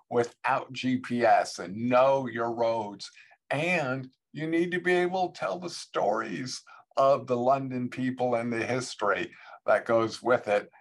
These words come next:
while you're entertaining your passengers. Well, all of that is cool, and then you don't have to buy a special, uh, tour guide because you got this well-educated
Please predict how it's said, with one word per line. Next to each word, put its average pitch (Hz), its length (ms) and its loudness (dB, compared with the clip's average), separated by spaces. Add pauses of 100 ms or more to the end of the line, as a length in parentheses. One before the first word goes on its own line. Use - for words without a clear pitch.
(120)
while 127 400 4
you're 139 340 -6
entertaining 113 760 -6
your 117 120 -4
passengers. - 880 -6 (600)
Well, 113 380 4
all 170 260 6
of 135 100 2
that 151 280 4
is 127 160 -8
cool, 110 420 -2
and 107 300 -8
then 117 200 -2
you 117 80 -2
don't 113 180 4
have 110 220 -2
to - 140 -8 (120)
buy 107 440 2 (360)
a 107 100 -4
special, 107 680 -2
uh, - 800 -2
tour 160 300 2
guide - 480 -4 (280)
because 123 360 -2
you 120 80 -6
got 110 300 0
this 120 320 -2 (360)
well-educated 123 1160 2